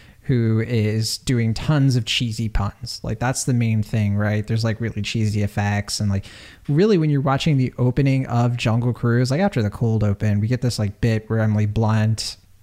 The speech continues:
is kind of, you know, sneaking around and showing us who, who our character is gonna be for the movie. And, you know, we get introduced to Jack Whitehall, Jesse Plemons, there's our villain. It's pretty straightforward. But then the movie kind of gets more into, okay, here's our real location. We're in Brazil.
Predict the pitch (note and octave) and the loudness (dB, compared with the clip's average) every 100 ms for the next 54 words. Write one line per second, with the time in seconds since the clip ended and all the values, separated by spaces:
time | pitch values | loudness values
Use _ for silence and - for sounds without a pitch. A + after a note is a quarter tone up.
0 | - D#3+ D3 C#3 B2 B2 A#2+ - D3 B2 | -4 -2 0 0 2 2 0 -2 -2 0
1 | A#2+ A#2+ D3+ C3 A#2+ G#2+ A2+ A#2 A#2 A#2+ | 0 0 0 0 0 0 2 2 4 2
2 | A2+ A2 A2 B2 A2 G#2+ A2+ - C#3 B2+ | 2 2 2 2 2 2 0 -2 -6 -2
3 | C3+ A2+ A2 A#2 A2+ A2+ A2 G#2+ G2+ G#2 | 0 0 -2 -4 -4 -2 -2 0 0 0
4 | G2+ - G2 G2+ G2+ G2+ G2 G2 - - | -2 -2 0 0 0 0 0 0 -4 -10
5 | - - A2 G#2 G#2+ A2+ A2 A2 G#2+ A2 | -20 -4 0 0 0 0 0 0 -2 0
6 | G2 G2 D3+ D#3 C#3 C#3 C3+ C3 A#2 F#2+ | -2 0 2 2 4 2 2 2 -2 -4
7 | A2 - C#3 C3 C3 A2+ G2+ G#2 G2 B2+ | -4 0 2 2 2 0 0 0 0 0
8 | C#3 C3 A#2+ A#2 A2 A#2 - - - - | 2 2 2 0 0 -2 -4 -10 -8 -2
9 | B2+ - A2+ G#2 G#2+ G2+ G2+ G#2 - - | -2 0 -2 -2 0 0 0 -2 -8 -20
10 | - - D3 G#3 G#3+ D#3+ D3 C#3 - D#3+ | -14 -6 0 2 4 4 4 0 0 0
11 | D#3+ D#3 C#3+ C3+ D3+ - B2 A#2 A2+ A#2 | 2 2 0 -2 -2 0 0 2 2 2
12 | A2+ A2 G#2+ C#3+ D3+ C#3 A#2 A#2 A#2 A2 | 2 2 0 2 2 2 0 0 0 -2
13 | - G2+ G2 A2 G2+ A2+ C#3 E3 C#3 C#3 | 0 -2 0 0 2 2 2 2 2 2
14 | C3+ | -2